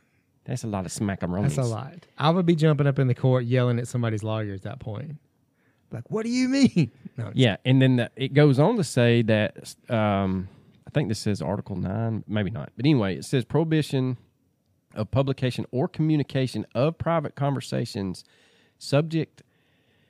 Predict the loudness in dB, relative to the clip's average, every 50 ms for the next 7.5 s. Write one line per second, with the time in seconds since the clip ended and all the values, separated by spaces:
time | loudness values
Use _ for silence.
0 | _ _ _ _ _ _ _ _ _ -8 -2 2 2 2 2 0 -2 -2 -2 0
1 | 0 0 -2 -2 -4 -4 -4 -4 -2 -2 -2 -2 0 0 0 -2 -2 -2 -2 0
2 | 2 2 2 2 0 0 0 -2 -2 -2 -2 -4 -2 -2 -2 -4 -4 -6 -8 -8
3 | -4 -2 -2 0 0 0 0 -2 -4 -6 -6 -6 -6 -10 -8 -4 -4 -2 -2 -2
4 | -4 -6 -6 -4 -2 -2 -2 -4 -6 -6 -4 -4 -4 -4 -4 -8 -8 -8 -6 -6
5 | -4 -4 -4 -4 -6 -8 -10 _ -10 -8 -8 -8 -6 -8 -8 -6 -4 -4 -4 -4
6 | -6 -8 -8 -8 -8 -8 -10 -10 -8 -6 -6 -6 -6 -6 -10 -10 -10 -8 -8 -8
7 | -8 -10 -10 -10 -10 -10 -10 -10 -12